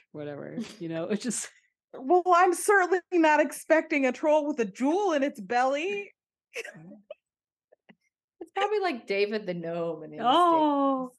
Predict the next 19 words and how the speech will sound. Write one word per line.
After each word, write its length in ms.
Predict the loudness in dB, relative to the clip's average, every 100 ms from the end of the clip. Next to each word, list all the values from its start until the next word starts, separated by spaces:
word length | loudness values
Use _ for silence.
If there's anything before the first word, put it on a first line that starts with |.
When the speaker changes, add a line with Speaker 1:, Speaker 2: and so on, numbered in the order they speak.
| -14
Speaker 3:
mistake-, 160 | -14
mistaken 100 | -12
him 180 | -14 -12 -4
for 80 |
Speaker 2:
What 80 | 0
Speaker 3:
a 40 | 0
Speaker 2:
if 40 |
it 60 | 0 -4
Speaker 3:
troll. 180 | -6 -8 -8
Speaker 2:
was, 320 | 0 2 0 -6 -6
though? 180 | -4 -2
What 140 | -4
if 60 | -4 -8
they 80 | -10
were 120 | -10 -10
like, 160 | -12 -14 -10
"Oh 180 | -8 -6
my 220 | -6 -8 -10
God, 640 | -12 -8 -6 -4 -4 -6